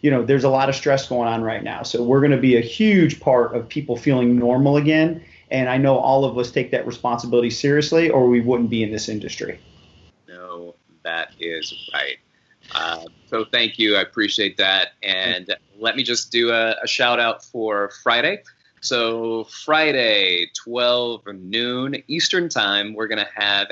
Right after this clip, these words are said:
Speaker 2: Angie Miller, no relationship to Marty, at least as far as I know. Uh,
Speaker 1: Nope.
Speaker 2: but she
Speaker 1: Oh.
Speaker 2: is a afa and N A S M instructor. She's also a psychotherapist, and, uh, it was a big part of the motivational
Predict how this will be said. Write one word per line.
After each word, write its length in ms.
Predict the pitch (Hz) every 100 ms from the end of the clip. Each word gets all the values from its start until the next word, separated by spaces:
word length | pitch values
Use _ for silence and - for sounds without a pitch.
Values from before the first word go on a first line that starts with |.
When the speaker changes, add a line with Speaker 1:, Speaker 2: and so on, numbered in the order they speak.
| -
Speaker 2:
Angie 400 | 170 220 135 87
Miller, 300 | 80 92 170
no 160 | 107 98
relationship 760 | 101 98 98 - 101 107 -
to 80 | 104
Marty, 340 | 98 92 131
at 180 | 123 -
least 180 | 98 -
as 80 | -
far 160 | -
as 100 | 147
I 60 | 87
know. 180 | 76 - - - _ -
Uh, 200 | 156 190
Speaker 1:
Nope. 60 | -
Speaker 2:
but 160 | 110 - _
she 340 | - 135 135
Speaker 1:
Oh. 40 | 127
Speaker 2:
is 120 | 120
a 420 | 117 113 110 104 58 53
afa 320 | 110 127 - 131
and 240 | 117 107 -
N 120 | 120
A 100 | 113
S 140 | 110 131
M 260 | 110 104 -
instructor. 600 | 110 104 - 104 - 98
She's 180 | - -
also 300 | 117 - 107
a 20 |
psychotherapist, 880 | 95 92 90 - 98 95 98 98 - - - _
and, 480 | 90 92 87 85 87
uh, 520 | - 95 90 87 87
it 300 | - 98 95
was 100 | 117
a 60 | 120
big 260 | 127 123 -
part 340 | 131 120 110
of 480 | 110 104 104 98 98
the 400 | 104 98 98 98
motivational 600 | 101 107 104 104 98 92